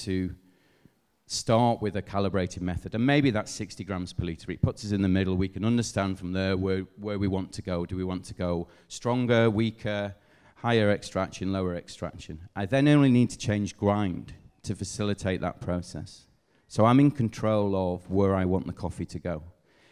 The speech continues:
If we start on sixty grams per litre and end on sixty grams per litre, that's fine, but that is super lazy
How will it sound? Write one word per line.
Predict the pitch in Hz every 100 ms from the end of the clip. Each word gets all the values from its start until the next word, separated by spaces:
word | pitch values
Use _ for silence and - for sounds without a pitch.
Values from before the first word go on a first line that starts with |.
| _ _ -
If | 131 -
we | 147
start | - 135 143 -
on | 120
sixty | 107 120 - - 101
grams | - 104 101 95 -
per | 92
litre | 95 104 - 90 87 82 - _ _
and | 101 104
end | 110 127 135
on | 107 92
sixty | - - - 87
grams | 87 82
per | - 85
litre, | 78 92 - _ -
that's | 123 -
fine, | - 95 87 80 -
but | 90
that | - 127
is | 110
super | - - 107 -
lazy | 85 87 92 82